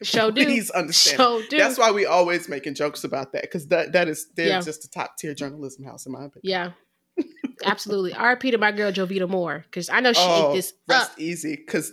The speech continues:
Speaker 1: Yeah.
Speaker 2: a pioneer in Atlanta journalism.
Speaker 1: Pioneer.
Speaker 2: Yeah.
Speaker 1: Absolutely.
Speaker 2: Okay.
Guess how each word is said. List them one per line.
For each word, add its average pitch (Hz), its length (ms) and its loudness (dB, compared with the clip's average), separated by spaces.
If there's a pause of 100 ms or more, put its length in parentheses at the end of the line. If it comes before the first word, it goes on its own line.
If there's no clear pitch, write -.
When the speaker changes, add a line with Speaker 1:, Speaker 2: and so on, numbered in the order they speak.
(120)
Speaker 1:
Yeah. 156 260 2
Speaker 2:
a - 20 -6
pioneer 170 760 2
in 147 120 -2
Atlanta 127 360 -6
journalism. 135 160 -8
Speaker 1:
Pioneer. 170 580 -4 (480)
Speaker 2:
Yeah. - 80 -14
Speaker 1:
Absolutely. 151 520 -10 (1400)
Speaker 2:
Okay. 180 360 -2